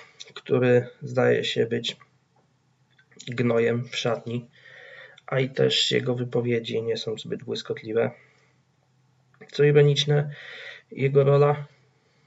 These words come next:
też jest dziwna. On dużo lepiej prezentował się z ławki i był w tym dużo lepszy, dużo lepiej to się dla zespołu kończyło, a sam on jednak nie potrafi zrozumieć, że on chyba niekoniecznie jest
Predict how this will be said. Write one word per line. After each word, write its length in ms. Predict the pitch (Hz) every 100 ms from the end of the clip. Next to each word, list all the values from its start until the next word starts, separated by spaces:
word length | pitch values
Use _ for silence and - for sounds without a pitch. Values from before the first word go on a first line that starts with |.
| _ _ -
też 220 | 120 -
jest 160 | -
dziwna. 420 | 117 123 123 123 - _ _ _ - - - - - - _ _ - - _ _ _ _ _ _ _ - -
On 120 | 131
dużo 220 | 139 147
lepiej 240 | 143 139 135
prezentował 480 | 127 120 123 120
się 120 | - 120
z 40 |
ławki 400 | 117 - 120 120 - _ _ -
i 80 | 110
był 160 | 120 117
w 60 |
tym 200 | - 117
dużo 220 | 113 123 117
lepszy, 440 | 110 - 123 120 -
dużo 240 | 135 -
lepiej 280 | 120 117 117
to 100 | 117
się 160 | 110 -
dla 180 | 113 113
zespołu 560 | 110 - 117 120 120 - _ _ -
kończyło, 540 | 120 - 127 139 - - - - - -
a 60 | 147
sam 280 | 151 156 - - -
on 180 | 143
jednak 320 | 131 151 143 147
nie 100 | 139 - _ _
potrafi 420 | - 143 139 135 120
zrozumieć, 640 | 120 117 123 117 117 -
że 220 | 117 117 - - - - _ _ _ _ _ _ _ _ -
on 100 | 139
chyba 240 | 139 160 160
niekoniecznie 580 | 147 151 156 147 131
jest 340 | 120 113 -